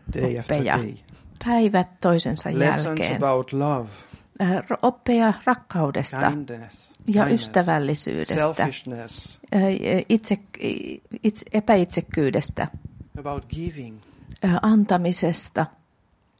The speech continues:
Speaker 1: And facing adversities.
Speaker 2: Ja vaikeuksien kohtaamisesta.
Speaker 1: And defeats.
Speaker 2: Ja tappioista.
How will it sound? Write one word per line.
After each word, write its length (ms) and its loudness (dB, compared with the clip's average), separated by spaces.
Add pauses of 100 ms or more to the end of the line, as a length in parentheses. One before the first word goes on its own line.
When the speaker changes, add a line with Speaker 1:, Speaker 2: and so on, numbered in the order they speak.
(520)
Speaker 1:
And 160 -16
facing 600 -10
adversities. 960 -14 (220)
Speaker 2:
Ja 200 -2
vaikeuksien 680 -2
kohtaamisesta. 960 -6 (540)
Speaker 1:
And 180 -12
defeats. 680 -16 (340)
Speaker 2:
Ja 380 0
tappioista. 880 -4